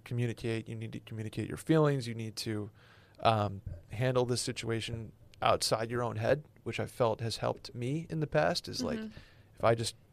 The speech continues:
Speaker 1: am, need to have a break or need space, um, it's still talking to somebody else about what I'm feeling or what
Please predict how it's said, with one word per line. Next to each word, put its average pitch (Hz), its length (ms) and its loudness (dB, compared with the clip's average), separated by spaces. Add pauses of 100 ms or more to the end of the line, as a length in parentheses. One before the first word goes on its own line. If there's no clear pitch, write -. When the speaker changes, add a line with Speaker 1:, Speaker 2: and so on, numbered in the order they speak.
(600)
Speaker 1:
am, 85 140 -10 (200)
need 120 300 0
to 151 80 6
have 135 160 6
a 131 60 2
break 131 360 4
or 117 60 -2
need 120 160 0
space, 127 580 6 (680)
um, 110 580 4
it's - 580 -2 (560)
still - 360 4
talking 117 340 4
to 113 80 -6
somebody 107 320 0
else 107 180 0
about 104 320 -4 (120)
what 92 180 -4
I'm - 120 -10 (360)
feeling 180 400 6
or 104 120 -2
what 110 240 0